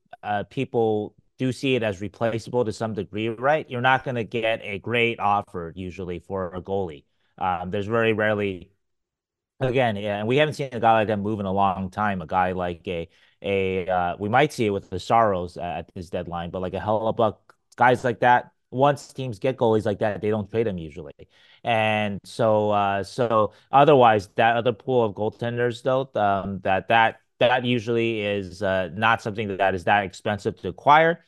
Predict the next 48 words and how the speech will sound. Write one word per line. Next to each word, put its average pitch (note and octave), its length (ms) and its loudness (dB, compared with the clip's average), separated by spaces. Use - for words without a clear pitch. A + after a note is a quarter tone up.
And E3 100 2
also, A3 280 2
you G#3 60 2
don't G3 120 4
get F3+ 140 2
back F3+ 200 4
a D3+ 60 2
lot, F#2 240 -2
too. D3 240 -4
And F2+ 120 -8
so A2 260 2
if C3 140 2
no D3 160 6
one D3+ 140 2
is C3+ 100 0
gi-, C3 220 4
is A#2+ 260 -4
giving B2 260 -2
you A#2 260 0
s-, - 160 -6
uh, G#2+ 160 -2
s-, - 340 -8
uh, G#2 80 -6
something A#2+ 240 -6
you A#2 160 0
want G#2 180 4
back A2 240 4
for B2 100 -4
Koppel C3 440 0
and A#2 80 -2
he's G#2 100 -8
willing A2+ 180 -2
to A2 60 -2
sign A2+ 180 -2
a G#2+ 60 -2
reasonable G#2+ 380 -4
contract G#2 320 -2
to F#2+ 40 -8
come G#2+ 200 -6
back, A#2 340 4
well, C3 300 0
he C#3 140 2
and C3+ 100 0
McKenzie, B2+ 640 0
uh, G#2+ 100 2
get A2+ 140 4
along A2 340 0
great. A#2+ 280 -2